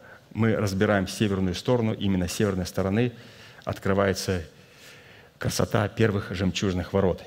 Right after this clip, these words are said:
И мы знаем, что северная сторона — это место, на котором пребывает слава Божия в лице Сына Божия,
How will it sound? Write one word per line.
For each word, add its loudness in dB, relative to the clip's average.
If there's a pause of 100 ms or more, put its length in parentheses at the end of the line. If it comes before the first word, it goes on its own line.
(140)
И 0
мы 2
знаем, 2
что -8
северная 0
сторона — 0
это 0
место, 0
на 0
котором 0
пребывает 0
слава 0
Божия -2
в -4
лице 0
Сына 0
Божия, 0